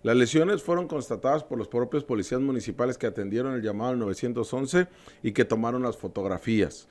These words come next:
Pero esas, obviamente, porque la protección a la víctima, pues, no se comparten. Sin embargo, ya la información que traemos acá en Ciudad Capital es que se presentó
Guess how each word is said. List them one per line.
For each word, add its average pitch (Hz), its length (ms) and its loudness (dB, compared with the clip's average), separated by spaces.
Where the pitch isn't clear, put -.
Pero 135 160 8
esas, 139 320 6
obviamente, 110 640 -2
porque 107 680 -2
la 95 160 0
protección 90 480 -8
a 107 60 -6
la 110 80 -2
víctima, 120 420 -4
pues, 95 140 -6
no 90 100 -6
se - 140 -10
comparten. 101 560 0
Sin 127 180 4
embargo, 151 580 4
ya 139 440 6
la 202 100 4
información 139 540 2
que 107 120 -2
traemos 120 380 0
acá 117 460 -2
en 117 260 0
Ciudad 117 280 2
Capital 135 600 2
es 117 240 0
que 156 360 4
se - 240 0
presentó 120 1040 0